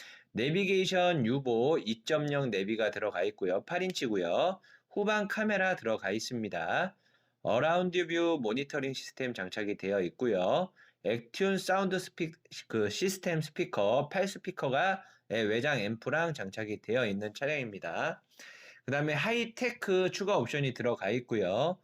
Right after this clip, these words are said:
하이테크 옵션에는 슈퍼비전 클러스터 칠 인치 계기판이죠. 그 다음에 후측방 경보 시스템, 차선 이탈 경보 시스템, 하이빔 어시스트,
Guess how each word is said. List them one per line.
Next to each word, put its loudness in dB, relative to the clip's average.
하이테크 0
옵션에는 2
슈퍼비전 0
클러스터 2
칠 -2
인치 -2
계기판이죠. 0
그 -6
다음에 2
후측방 0
경보 0
시스템, 0
차선 2
이탈 0
경보 0
시스템, -2
하이빔 2
어시스트, 2